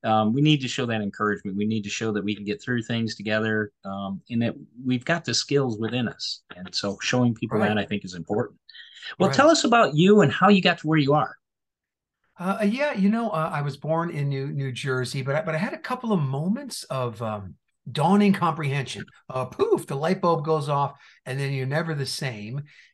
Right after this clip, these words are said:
Speaker 2: And that, that first moment came for me. I was at Purdue University in Indiana, not too far from Michigan there, where you, you, uh, started out. And, uh, and, and I saw this ad, and, and maybe some of the listeners are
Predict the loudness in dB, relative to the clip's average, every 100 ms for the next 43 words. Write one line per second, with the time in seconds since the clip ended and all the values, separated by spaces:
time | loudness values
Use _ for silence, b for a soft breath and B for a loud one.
0 | -8 -4 -2 -2 -2 -2 -4 -4 -4 -2
1 | -2 -2 0 -2 -6 -6 -6 -6 -6 -6
2 | -6 -6 -6 -8 b b -6 -2 -2 -2
3 | -4 -2 -2 -2 -4 -4 -6 -4 -4 -4
4 | -8 -8 -6 -4 -6 B -10 -8 -6 -8
5 | -2 -4 -2 -6 -6 -6 -8 -8 -6 -4
6 | -4 -6 -6 -8 B B _ -8 -4 -4
7 | -4 -4 -2 -2 -2 -4 -4 -6 B B
8 | B _ -4 -2 -2 -2 0 0 -2 B
9 | B -10 -8 -8 -6 -6 -6 -4 -4 -4
10 | -6 -8 -8 -6 -8 -10 -10 -8 -6 -6
11 | -4 -8 -2 0 0 -2 -6 -4 -6 -6
12 | -4 -4 -4 -8